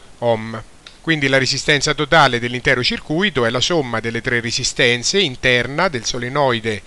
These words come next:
e di carico, eh, per un totale di venti virgola tre ohm. Per calcolare l'induttanza del solenoide basta applicare la formula che già conosciamo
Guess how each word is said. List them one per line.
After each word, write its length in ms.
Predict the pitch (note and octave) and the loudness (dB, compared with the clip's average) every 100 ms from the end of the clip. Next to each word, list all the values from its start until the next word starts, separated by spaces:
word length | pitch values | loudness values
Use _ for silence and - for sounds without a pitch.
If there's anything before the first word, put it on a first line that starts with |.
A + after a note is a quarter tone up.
| - - - | -18 -20 -6
e 180 | B2 G#2+ | -4 -2
di 120 | F3 | -2
carico, 680 | C#3 A#2 G#2+ A#2 G3 A3 - | 4 4 2 0 2 2 2
eh, 380 | A#2+ A#2+ A2 G#2 | 0 0 -2 -6
per 140 | C3+ C3 | -8 -6
un 120 | D3 | -4
totale 420 | G#3+ D3 C3+ C#3 | 0 4 4 4
di 100 | C3+ | 0
venti 280 | C3 A#2+ A#2 | -2 -2 -6
virgola 360 | A#2+ B2 C#3 | -6 -2 -2
tre 180 | A#2+ A2 | 0 0
ohm. 340 | G#2+ G2+ G#2 G#2+ - - - - | 0 -2 -10 -16 -20 -20 -20 -8
Per 160 | D3+ | -4
calcolare 520 | - D3 F3+ G#3 A3 | -2 0 4 4 6
l'induttanza 640 | D#3 C#3+ C3+ - C#3 C3+ C3+ | 4 0 -4 0 2 2 -2
del 160 | B2 A#2 | -4 -4
solenoide 760 | C3 C3+ C3+ A#2 A2+ D3+ G3 - - - - | -4 -2 0 0 0 -2 -2 -6 -20 -20 -2
basta 300 | D3+ D3 C#3+ | 2 2 -2
applicare 520 | - D3 D#3+ C#3+ A#2+ | -6 0 4 4 4
la 120 | A#2+ | 0
formula 500 | - D#3 C3 A#2+ A2+ | 0 2 2 2 -2
che 140 | A2 G#2+ | -2 -2
già 160 | A#2 | -2
conosciamo 720 | A2+ B2+ - C#3+ A#2 B2 F#3 | -2 0 2 4 4 2 -2